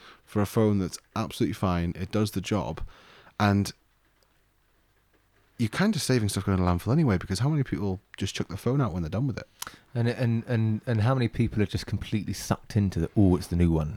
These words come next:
Speaker 2: It's the new iPhone. It's the new Nissan. It's the new such and such. I need to have that new thing." Do you really?
Speaker 1: Yeah.
Speaker 2: Do you actually need to have that new thing? Or could you just get something that was a couple of years old,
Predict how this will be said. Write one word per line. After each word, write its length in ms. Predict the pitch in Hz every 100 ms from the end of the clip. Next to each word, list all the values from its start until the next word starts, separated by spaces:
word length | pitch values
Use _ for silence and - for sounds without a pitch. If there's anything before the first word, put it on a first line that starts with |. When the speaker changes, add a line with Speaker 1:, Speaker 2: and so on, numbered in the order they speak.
| -
Speaker 2:
It's 180 | 78 -
the 100 | 104
new 140 | 95
iPhone. 460 | 82 78 - 78 82
It's 120 | -
the 120 | -
new 240 | 92 95 87
Nissan. 400 | 90 - 78 85
It's 140 | -
the 100 | 92
new 280 | 95 90 85
such 220 | 87 -
and 100 | 82
such. 180 | - -
I 80 | 92
need 240 | 95 110 98
to 60 |
have 160 | - 87
that 160 | 95 92
new 240 | 90 90
thing." 280 | - 78 76
Do 80 | -
you 120 | 151
really? 380 | 151 113 117 127 _ _
Speaker 1:
Yeah. 100 | -
Speaker 2:
Do 60 | 147
you 260 | 156 170 - -
actually 520 | 117 - - 120 113
need 480 | 110 107 110 98 -
to 80 | 95
have 220 | 95 92
that 200 | 92 -
new 200 | 85 82
thing? 240 | - - -
Or 340 | 147 170 147
could 220 | - 135
you 60 | 113
just 180 | 113 -
get 160 | 117
something 460 | - 117 - 107 98
that 80 | 92
was 100 | 95
a 40 |
couple 260 | - - 117
of 60 |
years 180 | 107 98
old, 280 | 92 90